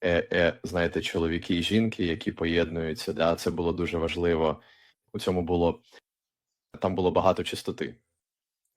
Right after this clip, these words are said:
там було багато святості. І тому він використовує це, бо вони можуть це зрозуміти. Вони можуть, вони можуть це уявити. І, е, е, знаєте, і я думаю, що,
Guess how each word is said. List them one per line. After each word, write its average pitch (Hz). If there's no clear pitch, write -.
там 87
було 85
багато 85
святості. -
І 110
тому 123
він 117
використовує 92
це, 85
бо 85
вони 95
можуть 87
це 90
зрозуміти. 85
Вони 85
можуть, 80
вони 87
можуть 90
це 85
уявити. 78
І, 90
е, 101
е, 87
знаєте, 110
і 104
я 113
думаю, 104
що, 85